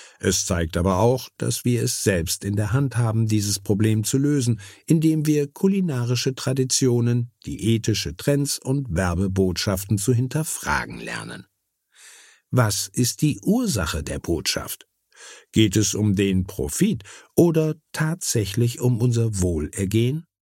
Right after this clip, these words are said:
Warum hat sich unser Verhalten so entwickelt? Welche Kräfte waren am Werk und sind diese heute noch relevant? Oder sind es nur noch überkommene Erziehungsmuster oder Slogans, denen wir folgen?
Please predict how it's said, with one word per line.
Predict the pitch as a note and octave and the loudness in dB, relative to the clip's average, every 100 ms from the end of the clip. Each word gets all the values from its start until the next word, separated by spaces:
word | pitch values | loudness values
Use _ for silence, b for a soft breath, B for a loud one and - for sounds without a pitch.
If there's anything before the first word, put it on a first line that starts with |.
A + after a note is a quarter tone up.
| _ _ B B B B | _ _ B B B B
Warum | E3+ E3 F3 E3+ | 0 2 2 0
hat | C#3+ | 0
sich | - B2+ - | -2 0 0
unser | A#2 A#2 | 2 0
Verhalten | - G2+ F#2 F#2 G#2 | 0 0 0 0 0
so | G2+ F#2+ | 2 2
entwickelt? | A2+ A#2 F3 C3+ G2 G2 B B | 0 0 2 2 0 -4 B B
Welche | E2+ F2 E2 - C#2 | -2 0 0 -2 -8
Kräfte | - C#3 D3 - D2+ D2 | -4 -2 -2 -4 -6 -2
waren | E2 E2+ F2+ | 0 0 0
am | F2+ F#2+ | 2 2
Werk | C3 G#2+ F#2 - | 2 0 -2 0
und | G2+ F#2+ | 2 0
sind | F#2+ E2 - | -2 -2 0
diese | F#2 D#2+ D2+ | -2 -2 -2
heute | F2 E2+ E2+ | -2 0 0
noch | E2+ E2+ | -2 -2
relevant? | F#2+ A#2 C3+ D#3 B2+ B B B - | 0 2 2 0 -2 B B B 2
Oder | F3 F#3 | 4 4
sind | D#3+ D3 D3 | 2 0 0
es | C#3+ - | 0 2
nur | A2+ A2 | 2 2
noch | A2 A2 - | 2 -2 -2
überkommene | A2 G#2+ - G#2+ F#2 G#2 G#2+ G2 | 0 0 0 2 2 2 -2 -2
Erziehungsmuster | F2 - G#2 G2 G2+ F#2+ G#2+ A2+ - - G2 | -4 0 2 2 0 0 2 2 2 0 0
oder | F2 E2 D2 | 0 -2 -4
Slogans, | - - C3+ D#3 C3 F2 G2 - - | -4 0 2 2 2 0 -2 -4 -2
denen | G2 E2+ C#2+ | 0 0 -2
wir | C2+ | -6
folgen? | - - E2 E2 A2 F#3 | -6 -2 -2 0 -2 -4